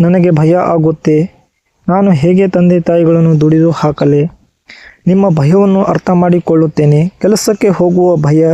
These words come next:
ಸಹಜ, ಆದರೆ ನೆನಪಿಡಿ, ನಿಮ್ಮ ಪೋಷಕರು ನಿಮ್ಮ ಭಯವನ್ನು ಎದುರಿಸಿ ನಿಮ್ಮನ್ನು ಸಾಕಲು ಹೋದರು.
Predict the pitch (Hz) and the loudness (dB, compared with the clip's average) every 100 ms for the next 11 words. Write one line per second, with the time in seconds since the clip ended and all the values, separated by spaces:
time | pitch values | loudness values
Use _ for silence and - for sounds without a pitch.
0 | - - 151 151 147 139 - - 165 170 | -2 -4 -2 0 -2 -4 -6 -4 -2 0
1 | 170 165 156 165 160 156 151 170 - _ | 0 2 2 0 0 0 0 -2 -4 _
2 | - - - - _ 180 190 180 190 202 | -20 -20 -20 -20 _ -2 0 0 -2 -2
3 | - 196 185 180 180 - - 170 180 185 | -2 -2 0 0 -2 -6 -4 0 2 2
4 | 175 135 175 190 196 190 165 175 170 - | 0 0 2 2 2 0 2 2 0 0
5 | 160 165 - _ - 170 190 196 175 - | 0 -2 -4 _ -2 0 2 0 -2 -2
6 | 185 180 196 202 160 151 151 147 139 - | -4 -2 -2 0 0 0 0 0 -4 -8